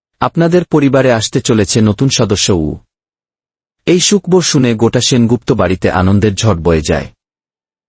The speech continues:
প্রবীর খুশি হয়ে বলে, "আজ আমাদের ঘরে একসাথে ডাবল খুশি এসেছে গি।" সবাই আনন্দে উচ্ছ্বসিত হয়ে ওঠে। তো বন্ধুরা, তোমরাও নিশ্চয়ই চাও এমন খুশি সবসময় সেনগুপ্ত বাড়িকে ঘিরে থাকুক।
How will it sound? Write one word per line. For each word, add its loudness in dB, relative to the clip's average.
প্রবীর 2
খুশি -2
হয়ে 2
বলে, -4
"আজ -2
আমাদের 0
ঘরে 0
একসাথে -2
ডাবল 0
খুশি -2
এসেছে -2
গি।" -6
সবাই 0
আনন্দে 2
উচ্ছ্বসিত -2
হয়ে 2
ওঠে। -2
তো 2
বন্ধুরা, 2
তোমরাও 2
নিশ্চয়ই 2
চাও 0
এমন 0
খুশি -2
সবসময় 0
সেনগুপ্ত 0
বাড়িকে -2
ঘিরে -2
থাকুক। -8